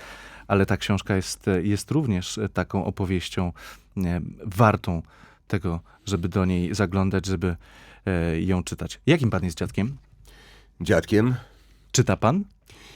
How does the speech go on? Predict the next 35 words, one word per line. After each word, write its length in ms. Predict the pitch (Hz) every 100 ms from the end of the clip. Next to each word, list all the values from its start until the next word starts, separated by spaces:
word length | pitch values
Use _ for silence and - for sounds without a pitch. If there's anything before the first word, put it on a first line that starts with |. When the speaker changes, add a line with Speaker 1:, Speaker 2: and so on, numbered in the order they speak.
| - -
Speaker 2:
I-, 80 | -
Speaker 1:
Pan 340 | - 131 113
ma 80 | 113
Speaker 2:
nie. 80 | 117
Speaker 1:
wnuczkę, 280 | 143 -
przepraszam, 420 | 147 147 151 139 131
czy, 220 | 131 113
czy 140 | -
wnuka? 380 | 101 92 95 107
Speaker 2:
Wnu-, 180 | 98 -
wnuczka. 640 | 127 117 117 - - - 131 196 190 - -
Wnuczka. 680 | 87 101 131 - - - 160 - _ -
Dziecko 400 | 98 95 - 87
siedmiu, 340 | 95 90 87
prawie 320 | - 92 85
ośmioletnie. 680 | 87 85 80 80 - 95 95 - _ -
Dziecko 400 | - 92 - 87
z 60 |
piekła 340 | - 82 95 82
rodem. 380 | 78 80 87 95 131 - 139
<laughs> 320 | - 170 -
Speaker 1:
Jak 200 | - 196
to 120 | -
dzieci. 360 | 123 123 - - -
Speaker 2:
Jak 260 | - 80 98
to 200 | - -
dzieci. 500 | - 82 127 - - - _ - - - - - - - -
Mądrzejsze 580 | 120 120 135 120 -
prawdopodobnie 760 | 123 87 92 101 113 104 87 98
już 280 | 92 104 -
od 180 | 98 82
babci 440 | 71 82 - -
i 40 | 98
od 240 | 87 87
dziadka. 540 | 107 180 - - 127